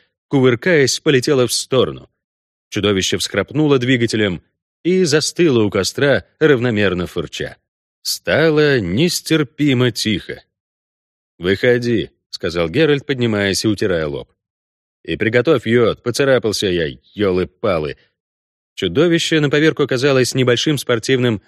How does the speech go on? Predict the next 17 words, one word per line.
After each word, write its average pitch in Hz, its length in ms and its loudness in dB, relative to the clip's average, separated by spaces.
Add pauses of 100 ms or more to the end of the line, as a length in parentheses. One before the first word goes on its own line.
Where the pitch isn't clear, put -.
автомобильчиком 110 920 -4
багги 69 440 -6 (600)
с - 140 -6
минимумом 151 640 2
элементов 110 640 0
кузова. 73 460 -6 (500)
Рама, 143 440 0
подвеска, 117 680 0 (100)
колеса, 120 560 0
двигатель, 127 600 -2 (320)
да 160 240 2
кожаное 120 440 2
сиденье. 71 480 -6 (580)
Эдакий 127 460 2
оживший 117 420 0
механический 104 640 -2
скелет. - 420 -8